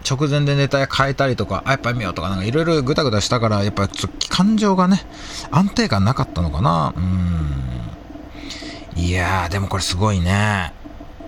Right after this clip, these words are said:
決勝楽しみですね。本当に。敗者復活もね、誰になるんでしょうかね。まあ、一説ではやっぱ和牛さんが有力じゃないか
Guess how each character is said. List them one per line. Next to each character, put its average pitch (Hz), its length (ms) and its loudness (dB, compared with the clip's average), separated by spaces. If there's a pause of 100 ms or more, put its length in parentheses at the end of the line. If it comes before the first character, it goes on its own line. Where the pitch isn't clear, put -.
(960)
決 101 240 0
勝 120 60 2
楽 120 240 4
し 190 120 2
み 165 80 6
で 87 100 2
す - 140 -2
ね。 135 480 2 (300)
本 92 380 2
当 85 160 0
に。 85 500 -2 (2250)
敗 92 220 0
者 - 160 0
復 - 120 -8
活 95 200 0
も 95 80 4
ね、 131 300 2 (420)
誰 110 240 2
に 98 60 4
な 95 100 4
る 92 100 2
ん 92 40 2
で 85 60 2
し - 160 0
ょ 98 140 4
う 85 40 0
か 80 220 -2
ね。 117 500 2 (1400)
ま 85 100 0
あ、 92 40 2
一 85 80 0
説 101 220 -2
で 123 60 4
は 117 80 2
や 101 60 0
っ 85 40 -4
ぱ 98 120 2
和 95 120 4
牛 92 200 2
さ 104 100 4
ん 98 40 4
が 98 80 4
有 98 140 4
力 101 240 2
じ 95 100 2
ゃ 101 80 2
な 95 140 2
い 92 80 0
か 85 400 0